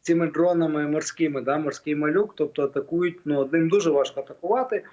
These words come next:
але атакують кількома, вони відволікають, е, засоби ураження, інші навіть фіксують це, знімають, і, а хтось попадає.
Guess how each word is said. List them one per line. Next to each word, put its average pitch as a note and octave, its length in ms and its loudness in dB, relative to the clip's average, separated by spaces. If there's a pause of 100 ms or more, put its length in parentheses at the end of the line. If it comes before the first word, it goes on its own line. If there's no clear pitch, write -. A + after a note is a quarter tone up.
(420)
але E3 400 4
атакують E3 400 -2
кількома, F#3 480 -2
вони E3+ 240 2
відволікають, D#3 880 2
е, D3+ 180 -4
засоби D3+ 440 -2
ураження, G#3 600 0 (540)
інші F#3 280 -2
навіть D3 200 0
фіксують A#3+ 580 0
це, E3 100 2
знімають, F#3+ 600 2 (600)
і, D#3+ 800 2
а D#3 100 0
хтось G3+ 420 0
попадає. D#3+ 760 2